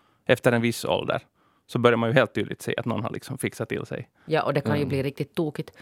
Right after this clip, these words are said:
Speaker 1: Ja,
Speaker 3: Det är
Speaker 1: det, det
Speaker 3: lite
Speaker 1: är också
Speaker 3: tragiskt till och med. För det är på något sätt, jag tycker att det är ganska ledsamt,
Speaker 1: Ja.
Speaker 3: om man ser det.
Speaker 2: Men vad
Speaker 1: Så
Speaker 2: tror ni om Vladimir Putin till exempel?
Speaker 3: Han har ju donat massor av grejer.
Speaker 1: Massor.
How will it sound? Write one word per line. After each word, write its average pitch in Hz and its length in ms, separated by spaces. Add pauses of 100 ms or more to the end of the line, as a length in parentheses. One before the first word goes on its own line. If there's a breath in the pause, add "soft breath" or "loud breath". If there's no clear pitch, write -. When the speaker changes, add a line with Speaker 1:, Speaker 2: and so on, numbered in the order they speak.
Speaker 1:
Ja, 147 140
Speaker 3:
Det 131 60
är 123 40
Speaker 1:
det, 127 80
det 127 60
Speaker 3:
lite 135 120
Speaker 1:
är 135 60
också 131 120
Speaker 3:
tragiskt 110 400
till 92 120
och 82 80
med. 80 180 (240)
För 98 80
det 107 140
är 110 60
på 117 140
något 110 240
sätt, - 260 (120)
jag 131 120
tycker 135 60
att 101 60
det 92 80
är 92 40
ganska 95 240
ledsamt, - 640 (100)
Speaker 1:
Ja. 139 260
Speaker 3:
om 117 60
man - 80
ser - 200
det. - 100 (200)
Speaker 2:
Men 165 140
vad 151 100
Speaker 1:
Så 151 60
Speaker 2:
tror 233 260
ni 170 180
om 151 400
Vladimir 156 480
Putin - 400
till - 140
exempel? - 320
Speaker 3:
Han 190 160
har 220 60
ju 190 80
donat 170 260
massor 185 380
av 82 100
grejer. 113 140
Speaker 1:
Massor. 123 380